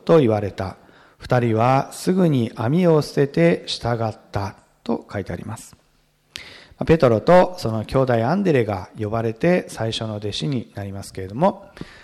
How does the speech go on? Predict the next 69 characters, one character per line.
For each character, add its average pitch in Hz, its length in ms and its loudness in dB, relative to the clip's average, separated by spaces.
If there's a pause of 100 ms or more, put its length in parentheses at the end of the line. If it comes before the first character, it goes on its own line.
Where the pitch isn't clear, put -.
(220)
ま 175 60 2
あ、 165 40 -2
今 285 140 6
日 285 40 6
の 226 100 6
こ 165 100 4
の 160 80 2
箇 185 140 0
所 185 140 4
を - 80 8
読 156 140 4
ん 185 60 2
で 135 100 0
み 104 140 -6
て、 151 540 4 (100)
私 208 340 0
が 196 100 6
一 185 200 2
番 262 180 4
最 254 200 2
初 240 120 2
に 220 320 4 (140)
目 160 120 2
に 151 120 0
留 107 100 -6
ま 107 100 -2
っ 107 60 -8
た 104 140 -4
の 98 120 -4
は、 127 380 2 (280)
え 104 220 0
ー、 - 20 -4
そ 175 180 0
の、 180 400 4 (120)
な 139 140 0
ん 131 40 -2
て 104 80 -6
い - 0 -
う - 20 -10
ん - 20 -10
で - 20 -
す - 40 -12
か 101 80 -6
ね、 95 220 -10 (140)
こ - 160 -2
と 185 100 4
が 131 100 8
起 117 80 4
こ 135 140 2
る 104 120 0
前 190 320 2
の 117 120 -2
と 104 140 -8
こ 110 100 -4
ろ 98 220 -6 (200)
の 135 160 2
何 123 320 0
気 233 120 2
な 254 140 2
い - 40 0
風 143 220 -4
景 98 320 -6 (180)
だ 98 80 -8
っ 92 100 -10
た 95 120 -6
ん 92 40 -10
で 90 60 -12
す - 120 -12
ね。 175 360 0